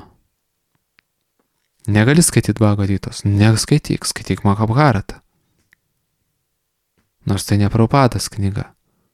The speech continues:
Kažkas sakys, tik Prabhupadas knygos. Aš sakau, visos knygos,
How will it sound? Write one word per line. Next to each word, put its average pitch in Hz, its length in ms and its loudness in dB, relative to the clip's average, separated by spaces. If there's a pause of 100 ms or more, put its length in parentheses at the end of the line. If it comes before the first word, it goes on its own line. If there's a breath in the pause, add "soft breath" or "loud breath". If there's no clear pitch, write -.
(260)
Kažkas - 340 -8
sakys, - 300 -6
tik - 200 -4
Prabhupadas 104 520 2
knygos. 110 520 -6 (160)
Aš 95 200 -8
sakau, - 320 -6
visos 131 360 0
knygos, - 460 -8